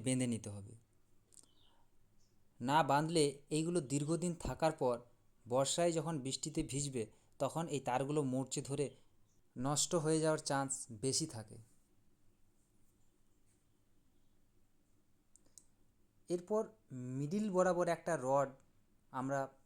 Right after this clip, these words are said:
প্রথমেই লম্বা করে দিয়ে, দেখতেই পাচ্ছেন কিভাবে মুখটা তৈরি করেছি। প্রথমের ওপরের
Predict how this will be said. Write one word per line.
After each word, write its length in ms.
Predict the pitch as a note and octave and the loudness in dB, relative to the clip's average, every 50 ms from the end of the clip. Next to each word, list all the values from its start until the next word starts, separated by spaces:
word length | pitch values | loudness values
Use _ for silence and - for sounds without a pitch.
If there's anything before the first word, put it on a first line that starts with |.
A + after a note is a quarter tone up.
| _ _ | _ _
প্রথমেই 420 | - C3+ C3+ - E3 E3+ F3+ F3+ F3 F3+ - - - - _ _ - - | -6 -6 -6 -4 -4 -4 -4 -4 -6 -8 -12 -18 -20 -20 _ _ -16 -12
লম্বা 440 | A#2+ A#2+ C3 C#3 D3 D3+ D#3+ E3+ E3 D#3 | -8 -6 -4 -4 -2 0 2 2 2 2
করে 140 | D#3+ D#3+ D3+ C3+ | 0 -4 -4 -4
দিয়ে, 140 | C3+ C#3+ C#3+ C3 C3 | -4 -4 -4 -4 -4
দেখতেই 260 | C3+ C3 - - D#3+ D#3 | -6 -6 -6 -8 -6 -6
পাচ্ছেন 280 | D3+ C#3+ C#3+ - D#3+ D#3+ E3 D#3+ - | -6 -8 -8 -10 -10 -12 -12 -14 -14
কিভাবে 280 | - D3+ C3+ C3 C#3 C#3+ C#3 C3 | -12 -10 -8 -6 -6 -6 -6 -6
মুখটা 260 | C3+ C3+ - - D3+ C#3+ - - _ _ _ _ _ _ - | -8 -10 -10 -12 -12 -12 -12 -16 _ _ _ _ _ _ -6
তৈরি 180 | C3+ C3+ C3+ C3+ B2+ | -4 -4 -4 -4 -6
করেছি। 260 | C3 A#2+ A#2 A2+ - C#3 - - | -6 -6 -6 -8 -10 -10 -6 -6
প্রথমের 400 | C#3 C3+ - F3+ F3+ F#3 F#3+ F#3 - - _ _ _ _ - - _ _ _ _ _ - | -6 -4 -4 -4 -4 -4 -4 -6 -8 -14 _ _ _ _ -20 -20 _ _ _ _ _ -2
ওপরের 380 | C#3 C#3 - F3 F#3 F#3+ G3 | -2 0 2 2 2 4 4